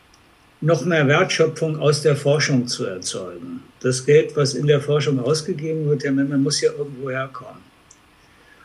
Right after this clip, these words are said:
Und das können andere Länder besser, teilweise sogar mit weniger Ressourceneinsatz in der Forschung, aus der Forschung heraus über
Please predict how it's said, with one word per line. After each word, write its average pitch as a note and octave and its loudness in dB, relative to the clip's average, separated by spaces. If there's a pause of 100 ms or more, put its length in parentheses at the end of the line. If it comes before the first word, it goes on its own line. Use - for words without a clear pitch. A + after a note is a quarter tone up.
(180)
Und C3+ 4
das D#3+ 4
können F3 2
andere D3+ 4
Länder D3 6
besser, D#3+ 2 (1300)
teilweise C#3+ 4
sogar C#3+ 4
mit C3+ 2
weniger D3 2
Ressourceneinsatz C#3+ 2
in D3 2
der B2+ 6
Forschung, D#3 -2 (600)
aus - 2
der D#3+ 6
Forschung D3+ 0
heraus C#3 2 (600)
über C#3 4